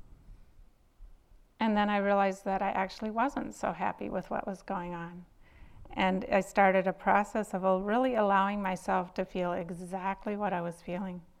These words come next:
about what was going on. And it took a few months. There was, you know, different manifestations of aversion and attachment, and took a few months.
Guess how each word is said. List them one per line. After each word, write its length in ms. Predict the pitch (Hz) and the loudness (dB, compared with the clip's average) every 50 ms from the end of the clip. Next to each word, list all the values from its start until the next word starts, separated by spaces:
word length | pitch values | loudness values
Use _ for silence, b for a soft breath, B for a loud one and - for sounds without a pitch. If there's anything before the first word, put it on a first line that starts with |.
| b b b b b b b b b - | b b b b b b b b b -6
about 280 | 180 170 185 175 175 - | -2 0 2 0 2 0
what 160 | 180 - - | -2 -2 -2
was 180 | 175 170 180 | -4 -6 -6
going 320 | - - 175 165 165 165 170 | -6 -4 -2 -2 -2 -2 -4
on. 300 | 175 170 165 165 165 165 - - - - - _ _ _ _ _ b b b b b b b b b b b b _ _ - - - - - - - - - | -4 -6 -6 -6 -8 -10 -14 -20 -20 -20 -20 _ _ _ _ _ b b b b b b b b b b b b _ _ -20 -20 -20 -20 -20 -20 -14 -6 -2
And 140 | 214 226 254 | 0 2 2
it 120 | 285 277 | 2 0
took 200 | - 370 359 - | 0 -2 -2 0
a 60 | 370 | -2
few 200 | 359 - - 311 | -4 0 4 6
months. 520 | 294 302 294 302 262 214 - - - - - - - | 8 8 8 8 6 2 0 -8 -14 -20 -18 -10 -6
There 160 | 214 214 196 | -4 -2 -2
was, 340 | 202 208 214 220 214 208 220 | 0 0 -2 -2 -4 -6 -6
you 100 | 220 214 | -6 -6
know, 140 | 214 208 196 - | -6 -6 -6 -4
different 540 | 208 196 190 - - 214 214 214 208 208 - - b b b b b b b b b b b b b b b b b b b - - | -4 -4 -4 -4 -4 -4 -2 -2 -4 -6 -8 -12 b b b b b b b b b b b b b b b b b b b -14 -8
manifestations 1200 | 233 190 180 185 185 185 190 202 - - 190 185 - - - 190 180 165 - - 196 185 180 175 175 - | -4 -2 0 0 2 2 0 -2 -2 -4 -6 -6 -6 -4 -2 -2 -2 -4 -6 -6 -6 -6 -6 -6 -8 -8
of 160 | 190 180 175 | -10 -8 -8
aversion 500 | 185 175 185 175 175 175 165 - 185 175 | -6 -2 0 0 0 0 -2 -4 -4 -4
and 140 | 175 170 175 | -2 -4 -4
attachment, 720 | 175 - - - 190 190 - - - 202 175 190 190 - - B B B B B B B B B | -6 -6 -4 -2 -2 -2 -4 -6 -6 -6 -6 -6 -6 -10 -14 B B B B B B B B B
and 160 | 202 190 185 | -4 -4 -4
took 180 | - 220 - - | -4 -6 -4 -4
a 80 | 208 | -4
few 200 | 196 - - 190 | -4 -2 -2 -2
months. 520 | 185 185 190 190 190 180 - - - - | 0 0 0 0 0 -2 -6 -10 -16 -16